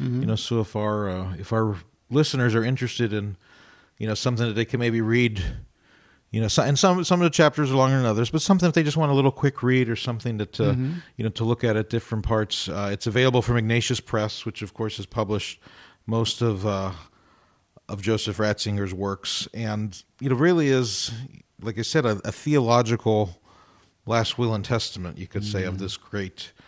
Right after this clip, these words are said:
Speaker 2: of this great pope, uh, and theologian. And I was, you know, I was privileged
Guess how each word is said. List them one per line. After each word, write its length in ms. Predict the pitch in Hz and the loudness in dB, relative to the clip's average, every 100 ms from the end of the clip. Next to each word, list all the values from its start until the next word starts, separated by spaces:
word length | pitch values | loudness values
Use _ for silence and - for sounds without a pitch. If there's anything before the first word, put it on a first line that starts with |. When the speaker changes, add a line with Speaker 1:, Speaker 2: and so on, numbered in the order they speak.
| - _ _ | -20 _ _
Speaker 2:
of 140 | 95 90 | -12 -8
this 160 | 95 | -8
great 240 | - 98 87 | -6 -8 -6
pope, 320 | 113 87 - - _ _ | -6 -6 -8 -20 _ _
uh, 200 | 104 98 87 | -10 -8 -6
and 400 | 113 113 110 - | -4 -4 -6 -10
theologian. 760 | - 113 98 165 196 98 - - - 110 | -6 -4 2 4 4 2 -8 -16 -14 -6
And 120 | 110 | 0
I 80 | 123 | 2
was, 200 | 147 101 | 2 0
you 100 | 117 | -2
know, 60 | |
I 40 | 113 | 0
was 120 | 117 | -2
privileged 640 | - 156 139 117 101 - | 2 4 4 2 -2 -10